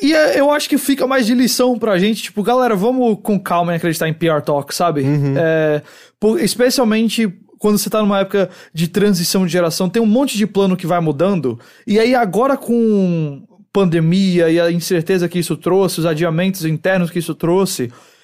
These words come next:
Speaker 1: mais ainda. É, o, pra mim o problema é a mensagem, eu não tenho nenhum problema com jogar Horizon no PlayStation quatro, não. É, mas é o que eu falei, eu acho que acaba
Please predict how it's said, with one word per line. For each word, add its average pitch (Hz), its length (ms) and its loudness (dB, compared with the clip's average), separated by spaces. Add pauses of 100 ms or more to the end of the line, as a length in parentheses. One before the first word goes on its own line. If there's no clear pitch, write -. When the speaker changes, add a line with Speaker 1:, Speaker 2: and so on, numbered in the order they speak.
(100)
Speaker 1:
mais 214 320 2
ainda. 143 420 -2 (320)
É, - 180 2
o, 294 240 4
pra 269 200 0
mim 254 100 2
o 285 60 0
problema 240 260 2
é 240 40 2
a 240 40 0
mensagem, 202 400 0
eu 208 100 2
não 208 120 0
tenho 220 160 0
nenhum 202 320 2
problema 185 580 0
com 175 440 -2
jogar 170 300 0
Horizon 160 340 0
no 160 100 -4
PlayStation 160 460 -4
quatro, 160 460 -2
não. 160 300 0 (360)
É, 151 440 -2
mas 175 140 2
é 180 40 2
o 180 120 0
que 175 100 -6
eu 185 60 0
falei, 180 240 0
eu 160 100 2
acho 170 180 -2
que - 80 -6
acaba 185 600 -2